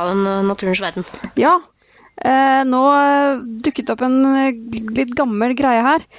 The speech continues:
Speaker 2: Eh, den er fra noen år tilbake, men jeg vet helt sikkert at vi ikke snakket om den da, og da kan vi eventuelt snakke om den nå, fordi den har dessverre ikke blitt noe mindre aktuell på de
Speaker 1: Mm.
Speaker 2: få årene som har gått. Det handler om, eh, klimaforandringene. Som,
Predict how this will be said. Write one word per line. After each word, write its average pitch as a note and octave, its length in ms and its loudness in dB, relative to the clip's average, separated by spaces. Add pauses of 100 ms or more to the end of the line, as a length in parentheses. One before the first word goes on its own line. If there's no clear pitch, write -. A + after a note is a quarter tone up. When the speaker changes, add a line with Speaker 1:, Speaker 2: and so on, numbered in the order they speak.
(300)
Speaker 2:
Eh, B3+ 300 2
den C4 100 0
er B3 80 0
fra B3+ 120 -4
noen A#3+ 100 2
år G#3 60 0
tilbake, A3+ 320 -2
men B3+ 120 0
jeg B3 300 2
vet A3 500 0
helt B3 140 -2
sikkert A3+ 220 0
at A3 80 -4
vi B3+ 100 -2
ikke A#3+ 140 -2
snakket B3 240 -2
om A#3+ 160 0
den - 0 -
da, D#4+ 180 4 (260)
og A3 180 -6
da B3 220 2
kan B3+ 160 -2
vi A3 80 2
eventuelt A#3 300 -2
snakke C4 160 -10
om A#3 80 -6
den C#4 120 4
nå, D#4+ 220 4
fordi B3 220 -2
den C4 140 2
har A#3+ 120 2
dessverre A#3 360 0
ikke B3 160 -8
blitt A3 240 -4
noe B3+ 100 0
mindre G#3 480 2
aktuell D#4 440 -2 (840)
på C#4 80 -4
de C4+ 240 2
Speaker 1:
Mm. F3+ 80 -8
Speaker 2:
få B3 160 2
årene A3 160 0
som B3 160 -4
har A3+ 160 0
gått. - 140 -14 (320)
Det - 80 0
handler B3 420 2
om, A#3+ 260 2
eh, A#3+ 540 2 (340)
klimaforandringene. A#3 800 0 (1300)
Som, B3+ 520 0